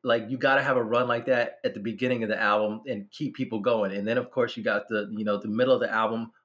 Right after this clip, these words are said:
also me, like, Virgo's Groove is my jam. Like, I started really loving that. Like,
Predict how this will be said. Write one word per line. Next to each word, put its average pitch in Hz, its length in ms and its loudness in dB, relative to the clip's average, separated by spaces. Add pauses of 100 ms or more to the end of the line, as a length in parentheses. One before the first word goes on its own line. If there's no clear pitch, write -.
(100)
also 110 300 -2
me, 110 140 -4
like, 104 200 0
Virgo's 117 320 2
Groove 110 400 -2
is 101 100 -4
my 98 120 -2
jam. 107 480 0
Like, 104 160 0
I - 20 2
started 107 300 -2
really 104 220 -4
loving 104 320 -2
that. 113 180 0
Like, 117 160 0